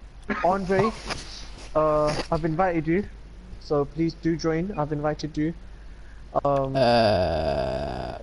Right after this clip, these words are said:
Speaker 2: titanium
Speaker 1: hey,
Speaker 2: white fire
Speaker 1: hey,
Speaker 2: plugs,
Speaker 1: Ty.
Speaker 2: two for two keys.
Speaker 1: Hey, Ty,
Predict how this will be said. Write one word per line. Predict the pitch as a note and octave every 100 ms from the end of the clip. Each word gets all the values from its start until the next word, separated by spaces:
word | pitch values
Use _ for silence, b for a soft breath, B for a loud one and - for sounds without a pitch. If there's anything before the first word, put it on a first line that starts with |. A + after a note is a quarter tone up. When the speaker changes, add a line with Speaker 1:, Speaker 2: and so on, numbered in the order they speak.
| -
Speaker 2:
titanium | D3+ C#3+ E3+ D#3
Speaker 1:
hey, | F3+
Speaker 2:
white | G#3+ G#3+
fire | C#3 C3+
Speaker 1:
hey, | G#3+
Speaker 2:
plugs, | B2+
Speaker 1:
Ty. | B2 F#3+ F#3+ G3 - -
Speaker 2:
two | - B2 A#2+ A2+
for | A#2+ B2
two | - B2
keys. | A#2 A#2+ A2+
Speaker 1:
Hey, | F3+ G3
Ty, | - G3+ G3